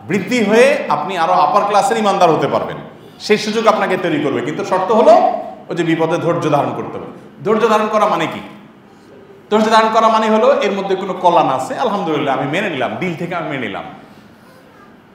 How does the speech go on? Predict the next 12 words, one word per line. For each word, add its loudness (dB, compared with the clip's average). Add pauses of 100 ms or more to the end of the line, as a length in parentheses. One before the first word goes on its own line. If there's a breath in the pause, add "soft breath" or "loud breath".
ধৈর্য -4
ধারণের 2
বিভিন্ন -2
type 4
আছে। 0 (540)
একজনের -2
জুতা 0
চুরি 0
হয়েছে 2
মসজিদ -4
থেকে, -8 (1700)
তো -4